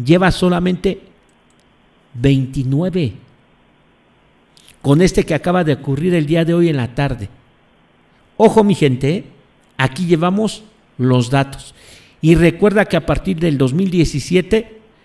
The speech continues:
veinticinco microsismos para México, cuarenta y dos para Morelos, en el dos mil dieciocho veintitrés para la Ciudad de México, cuarenta y ocho para Morelos,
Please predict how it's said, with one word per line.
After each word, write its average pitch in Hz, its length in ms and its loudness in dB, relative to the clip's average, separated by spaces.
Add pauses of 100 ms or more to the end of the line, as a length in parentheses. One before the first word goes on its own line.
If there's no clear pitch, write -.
(160)
veinticinco 196 680 2
microsismos 175 640 0
para 139 240 -2
México, 185 460 -4
cuarenta 127 440 -4
y 135 40 -2
dos 156 180 -4
para 139 200 -4
Morelos, 170 560 -2 (300)
en 139 160 4
el 139 140 2
dos 135 140 2
mil 175 180 0
dieciocho 165 460 -2
veintitrés 135 560 -2
para 143 200 -2
la 127 120 -2
Ciudad 156 200 -4
de 156 60 -4
México, 151 400 -6
cuarenta 120 420 -4
y 135 60 2
ocho 147 240 -2
para 123 180 -4
Morelos, 170 560 -2